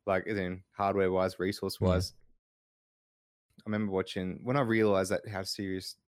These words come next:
Speaker 1: people are on Twitch, I saw this guy doing, like, a drum setup, and
Speaker 2: Mm-hmm.
Speaker 1: basically he had se-, like, yeah, he had, like, multiple cameras, and it was re-, <laughs> it was re-, he probably had, you know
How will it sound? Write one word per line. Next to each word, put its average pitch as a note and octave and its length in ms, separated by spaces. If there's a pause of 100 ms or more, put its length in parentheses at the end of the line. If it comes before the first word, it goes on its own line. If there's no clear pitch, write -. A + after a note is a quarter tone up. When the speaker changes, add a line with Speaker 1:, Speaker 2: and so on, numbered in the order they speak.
(280)
Speaker 1:
people G2+ 340
are F2+ 240
on F#2 180
Twitch, - 520 (400)
I - 40
saw A#2+ 220
this G2+ 160
guy F2+ 560 (360)
doing, G2+ 140
like, F#2 100
a G2 40
drum F#2 300
setup, A#2+ 480 (260)
and F#2 180
Speaker 2:
Mm-hmm. - 0
Speaker 1:
basically F#2+ 720 (520)
he A2 60
had F#2+ 120
se-, - 260
like, F#2+ 300
yeah, F#2+ 200
he G2 80
had, G2 140
like, F2+ 240
multiple G2+ 520
cameras, F2+ 480
and G#2+ 180
it G#2 80
was G2 120
re-, A#2 300
<laughs> - 20
it - 220
was - 140 (100)
re-, A#2 80 (300)
he A#2+ 60
probably C#3 200
had, G2+ 180 (480)
you D#3 100
know E2 140